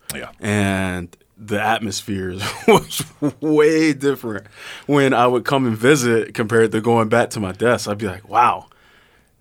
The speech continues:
Speaker 1: And can I just say as well, this guy had good airmen. Like,
Speaker 2: Yeah.
Speaker 1: this guy had some good
Speaker 2: I had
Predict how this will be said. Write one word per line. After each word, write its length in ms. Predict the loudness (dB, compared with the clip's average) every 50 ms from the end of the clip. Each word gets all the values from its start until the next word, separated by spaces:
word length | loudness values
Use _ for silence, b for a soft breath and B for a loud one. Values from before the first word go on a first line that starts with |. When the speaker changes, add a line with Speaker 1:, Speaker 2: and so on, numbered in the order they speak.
| b _ _
Speaker 1:
And 240 | -2 0 0 0 0 0
can 140 | 2 4
I 80 | 4 4
just 200 | 4 2 0 2
say 200 | 4 4 6 6
as 120 | 4 4 6
well, 180 | 4 4 6
this 160 | 4 2 2 4
guy 220 | 4 6 6 4
had 200 | 4 0 -2 0
good 180 | 0 0 0 0
airmen. 640 | -2 -4 -4 -4 -4 -4 -6 -6 -6 -4 -6 -6 b b b b b b b b b
Like, 220 | 2 4 4 4
Speaker 2:
Yeah. 60 | 6
Speaker 1:
this 200 | 6 6 4 4
guy 200 | 4 4 6 6
had 140 | 6 4 2
some 240 | 2 0 -2 -2 0
good 180 | 0 0 2 2
Speaker 2:
I 120 | 2
had 20 | 2